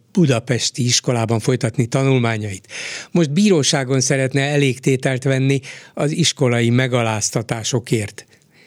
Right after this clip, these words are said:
Helyesen teszi? Bajer Zsolt minden esetre rögtön lehülye gyerekezte.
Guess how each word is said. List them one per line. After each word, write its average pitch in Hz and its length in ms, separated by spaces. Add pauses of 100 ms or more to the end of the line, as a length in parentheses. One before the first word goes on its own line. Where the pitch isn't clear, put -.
Helyesen 127 540
teszi? - 380 (920)
Bajer 127 340
Zsolt 131 320
minden 117 240
esetre 110 520 (320)
rögtön 143 580
lehülye 107 460
gyerekezte. 104 720